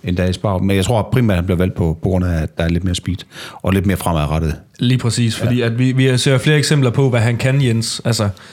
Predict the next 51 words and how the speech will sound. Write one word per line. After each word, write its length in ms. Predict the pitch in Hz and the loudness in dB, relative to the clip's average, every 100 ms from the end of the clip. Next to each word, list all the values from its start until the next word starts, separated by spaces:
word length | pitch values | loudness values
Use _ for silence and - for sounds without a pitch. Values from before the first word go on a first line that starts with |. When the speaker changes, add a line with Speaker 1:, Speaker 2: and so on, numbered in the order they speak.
| - - | -8 -2
Speaker 2:
der, 160 | 131 135 143 | 0 0 0
jeg 160 | 147 143 | 0 2
kan 100 | 156 | 4
huske, 280 | 165 160 131 | 4 4 2
hvor 140 | 127 | 2
han 140 | 123 123 | 2 2
kommer 180 | 127 | 2
til 100 | 117 | 2
afslutning 420 | 127 139 135 127 123 | 2 2 2 2 2
i 40 | |
første 300 | 131 135 123 | 2 0 0
halvleg, 220 | 117 120 | 0 2
hvor 100 | 120 | 2
han 140 | 113 127 | 2 2
modtager 400 | 139 147 139 117 | 2 2 2 2
den, 220 | 113 113 | 0 0
øh, 240 | 113 113 - - | 2 0 -2 -8
midt 280 | 139 143 143 | 0 0 2
på 100 | 131 | 0
egen 240 | 107 127 123 | 2 2 2
banehalvdel 520 | 127 127 117 120 107 | 2 2 2 0 0
og 140 | 117 - - _ | -4 -6 -16 _
vinder 460 | 117 135 147 156 160 - | -12 -2 2 2 2 -2
på, 340 | 127 120 120 120 | -2 0 0 0
øh, 200 | 113 104 | 0 0
på 80 | |
en 80 | 123 | 0
A 60 | 117 | 0
G 200 | 117 139 139 | 2 0 0
F'er, 120 | - - - - | -6 -14 -20 -12
og 120 | - | -6
sætter 240 | 135 170 160 | 0 2 4
ind 140 | 139 | 4
i 40 | 135 | 4
hele 220 | 147 151 | 4 4
A 40 | 123 | 2
G 140 | 127 | 0
F's 140 | 139 | 0
første 280 | - 147 143 | 0 0 -2
pres 380 | 113 127 135 - - _ _ _ _ | -2 0 0 -4 -14 _ _ _ _
og 60 | - | -4
kører 180 | 139 131 | -2 0
direkte 360 | 156 135 131 | 2 0 0
mod 140 | 123 131 | 0 2
mål 240 | 143 135 | 2 2
og 60 | 120 | 0
kommer 200 | 123 117 | -2 -2
til 120 | 120 | -2
en 80 | 113 | -2
fornuftig 340 | 131 139 123 | 0 0 2
afslutning. 480 | 110 139 117 107 | 2 2 -2 -2